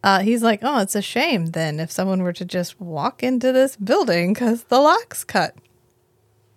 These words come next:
And he gets the buyer's info. Like, he walks in, he goes up, the auctioneer has left,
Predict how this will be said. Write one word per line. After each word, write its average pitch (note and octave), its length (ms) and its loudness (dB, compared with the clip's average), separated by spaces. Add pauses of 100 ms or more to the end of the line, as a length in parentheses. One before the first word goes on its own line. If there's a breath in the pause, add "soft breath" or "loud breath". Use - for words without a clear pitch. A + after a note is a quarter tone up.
(360)
And A3 100 2
he B3 80 4
gets C#4+ 260 -2
the D4+ 160 -2
buyer's F#3 440 -2
info. A#3 300 -2
Like, A3 180 0
he A3 100 -4
walks G3 380 -2
in, A#3 140 4
he A3 100 4
goes G3 240 0
up, D3+ 240 0
the - 80 -2
auctioneer A3 460 -2
has A#3 240 -4
left, - 460 -6